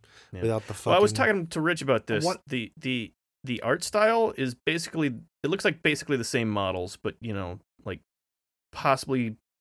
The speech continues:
Speaker 1: higher res textures. Um, it looks like they got rid of the watercolor filter that they had on it because it
Speaker 2: Oh.
Speaker 1: was S D
Speaker 2: Oh.
Speaker 1: before.
Speaker 2: Oh,
Speaker 1: And,
Speaker 2: but
Speaker 1: like,
Speaker 2: that
Speaker 1: in
Speaker 2: was a
Speaker 1: order to
Speaker 2: cool
Speaker 1: kinda give it
Speaker 2: Oh.
Speaker 1: more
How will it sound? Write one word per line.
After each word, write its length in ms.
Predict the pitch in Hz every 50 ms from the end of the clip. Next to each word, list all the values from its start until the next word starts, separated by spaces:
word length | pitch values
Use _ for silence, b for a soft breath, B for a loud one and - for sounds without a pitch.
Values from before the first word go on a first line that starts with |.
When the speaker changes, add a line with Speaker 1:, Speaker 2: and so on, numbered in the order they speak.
| _ -
Speaker 1:
higher 240 | 131 135 135 131 131
res 220 | 131 131 131 -
textures. 540 | - 156 - - - 165 170 170 170 165 - _ _ _ _ _ _ _ _ _ -
Um, 380 | - 107 101 95 95 92 107 - _ _ _ _ _ _ _ _ _ _ _ _ _ _ _ _
it 100 | 131 113
looks 200 | 139 208 - -
like 120 | 320 -
they 120 | - 233 190
got 260 | 202 202 202 180 170
rid 160 | 165 170 170
of 220 | 170 160 151 139
the 160 | 135 135 135 135
watercolor 800 | 127 113 113 120 156 180 175 156 - - 151 135 127 117 101 98
filter 560 | - - 123 104 101 - 104 90 85 - _ _ _
that 140 | 113 98 -
they 80 | 113 113
had 200 | 120 117 117 110
on 180 | 113 113 113 113
it 100 | 110 117
because 300 | 127 123 - 131 123 120
it 60 | 113
Speaker 2:
Oh. 100 | 107 - 117
Speaker 1:
was 280 | 110 107 - - - _ _ -
S 200 | 135 127 - -
D 300 | 139 165 196 180 139 117
Speaker 2:
Oh. 20 |
Speaker 1:
before. 480 | 101 107 - - 117 101 92 92 - - _ _ _ _ _ -
Speaker 2:
Oh, 140 | 151 165 160
Speaker 1:
And, 200 | - 113 110 110 110
Speaker 2:
but 80 | -
Speaker 1:
like, 80 | - -
Speaker 2:
that 80 | 240
Speaker 1:
in 40 | 262
Speaker 2:
was 100 | 254 -
a 20 | -
Speaker 1:
order 100 | - -
to 20 | -
Speaker 2:
cool 100 | - 190
Speaker 1:
kinda 240 | - 160 139 131 117
give 160 | 131 123 120
it 80 | 123
Speaker 2:
Oh. 40 | -
Speaker 1:
more 440 | 123 120 117 117 117 113 110 107